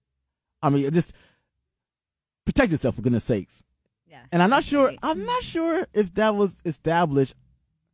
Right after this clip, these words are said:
Speaker 1: on the show.
Speaker 2: Mm-hmm. And I think that's where it goes for this, not only this show, but even on movies and other shows, it's
Speaker 1: Yeah,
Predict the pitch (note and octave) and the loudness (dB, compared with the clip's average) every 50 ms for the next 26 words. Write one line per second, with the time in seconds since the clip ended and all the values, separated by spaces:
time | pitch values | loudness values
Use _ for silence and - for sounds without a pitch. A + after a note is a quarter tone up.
0 | _ _ _ _ _ _ _ _ _ _ _ _ - D3 C#3 B2+ B2 - - - | _ _ _ _ _ _ _ _ _ _ _ _ -4 -2 0 0 -2 -4 -4 -2
1 | D#3 C#3 A2+ G2 F#2+ F2+ G2 F#3 F3 F3+ D#3+ D#3 D3+ D#3 _ _ _ _ _ _ | 0 0 0 -2 -4 -8 -10 -16 -18 -20 -20 -20 -20 -20 _ _ _ _ _ _
2 | _ - A3 A#3 B3+ G4+ G4+ - F4 B3+ B3 C#4+ - - A3+ F3+ - - - - | _ -6 -6 -4 -4 -4 -8 -6 -4 -4 -4 -4 -6 -10 -10 -10 -10 -10 -12 -16
3 | _ - F3 F3 - A3 A3 A3 - - E3+ D3+ C#3 F#3 G3 F#3+ F3 F#3+ F#3 E3+ | _ -16 -14 -10 -8 -6 -6 -6 -6 -10 -12 -10 -8 -10 -10 -8 -6 -6 -6 -6
4 | - - E3+ E3+ D#3+ D3+ D3 D3+ D#3 - - D3 B2+ B2+ C3 D3 C3+ B2 A#2 - | -8 -12 -14 -14 -12 -12 -12 -14 -14 -16 -16 -14 -14 -14 -14 -16 -18 -20 -20 -20
5 | _ _ _ _ _ - - - - - - - - - - - - _ - - | _ _ _ _ _ -18 -14 -14 -14 -14 -14 -16 -18 -20 -20 -20 -20 _ -20 -20
6 | _ _ _ _ _ _ - G3 G#3 G#3+ F#3+ D#3+ D3+ D3+ D#3+ F3 F#3+ F#3+ E3+ E3 | _ _ _ _ _ _ -16 -14 -12 -10 -10 -10 -8 -8 -8 -6 -6 -6 -6 -6
7 | D#3 D#3+ E3+ F#3+ G3+ F#3+ F#3+ - D3+ C3+ C3 C#3 C#3+ D#3 D#3 E3+ D#3 | -4 -2 0 0 0 0 -2 -4 -6 -6 -6 -6 -8 -8 -6 -6 -6